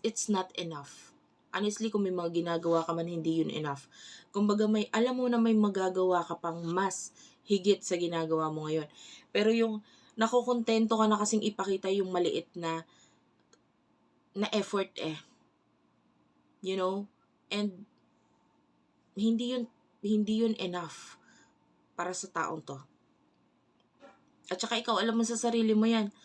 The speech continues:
Alam mo sa sarili mo yan. Huwag mo lokohin sarili mo na sabihin mong, "Ginawa mo to, ginawa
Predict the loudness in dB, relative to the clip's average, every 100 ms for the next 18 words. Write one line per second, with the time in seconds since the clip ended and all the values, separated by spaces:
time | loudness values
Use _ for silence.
0 | -20 -20 -20 _ _ _ _ _ _ _
1 | _ _ _ _ _ _ _ _ _ _
2 | _ _ _ _ _ _ -2 2 2 0
3 | -2 0 2 0 0 0 2 4 4 4
4 | 0 0 2 4 4 2 0 0 2 2
5 | 0 2 2 2 0 -2 0 0 2